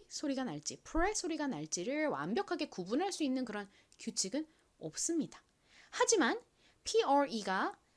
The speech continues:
pre 또는 pre 소리가 난다는 것을 알아두신다면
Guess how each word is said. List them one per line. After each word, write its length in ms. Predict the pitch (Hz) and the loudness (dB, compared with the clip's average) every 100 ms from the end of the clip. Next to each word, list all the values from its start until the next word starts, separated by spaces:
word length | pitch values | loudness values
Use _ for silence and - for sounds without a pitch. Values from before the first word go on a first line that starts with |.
| _ | _
pre 360 | - 370 - - | 0 2 2 2
또는 300 | 320 370 440 | 2 2 0
pre 360 | - 330 226 | 6 6 6
소리가 280 | - 294 262 | 0 0 0
난다는 380 | 160 180 233 220 | 0 0 0 0
것을 260 | 185 320 - | -2 -2 -4
알아두신다면 1500 | - 180 214 185 185 - 190 262 392 208 170 160 170 185 165 | -4 0 2 2 0 -4 -2 0 2 0 -2 -4 -4 -4 -6